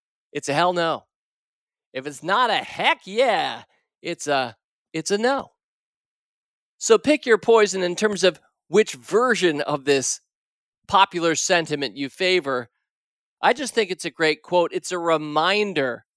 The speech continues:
especially when you have a proliferation of choices, too many things in your closet, too many things in the closet of your mind. It's a great reminder of where you should focus.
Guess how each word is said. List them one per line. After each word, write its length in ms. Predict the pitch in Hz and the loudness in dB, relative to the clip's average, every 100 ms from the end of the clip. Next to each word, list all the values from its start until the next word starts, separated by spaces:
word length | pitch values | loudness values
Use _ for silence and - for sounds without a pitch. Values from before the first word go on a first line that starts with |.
| _ _ | _ _
especially 720 | - - - 202 233 - 262 240 | -8 -6 -2 2 2 2 -2 0
when 160 | 208 | 0
you 80 | 190 | 2
have 160 | 185 170 | 4 2
a 80 | |
proliferation 960 | 156 - 185 160 190 - 208 208 - 190 | -2 -4 -4 0 -2 0 0 0 0 -4
of 120 | 160 | -4
choices, 720 | - 214 233 214 139 117 110 - _ _ _ _ - | -4 2 4 2 -2 -4 -6 -14 _ _ _ _ -12
too 220 | - 196 | -4 -4
many 180 | 247 247 | -2 -4
things 400 | - 240 233 220 | 0 0 0 -2
in 100 | 220 | 0
your 140 | 220 | -2
closet, 680 | - 208 214 233 170 - - | -2 2 4 4 4 -4 -4
too 140 | - | -8
many 140 | 262 262 | -6 -4
things 240 | 302 254 | -4 -4
in 80 | 254 | -2
the 80 | 247 | -2
closet 540 | - 226 220 202 214 _ _ _ _ _ - | 2 2 4 2 0 _ _ _ _ _ -2
of 140 | 160 | 0
your 140 | 170 | -2
mind. 680 | 165 156 214 220 120 117 - _ _ _ _ _ _ _ - | -2 0 2 2 -2 -12 -20 _ _ _ _ _ _ _ -8
It's 220 | 165 - | -6 -6
a 60 | |
great 300 | 170 214 233 170 | -2 0 0 2
reminder 720 | 180 180 220 202 185 175 160 _ _ _ _ _ - | 0 2 2 0 -2 -4 -8 _ _ _ _ _ -6
of 180 | 135 120 | -6 -4
where 260 | 131 202 | 2 4
you 140 | 214 190 | 4 2
should 220 | - 165 | 0 0
focus. 580 | - 131 - 92 - | 0 0 -2 -12 -14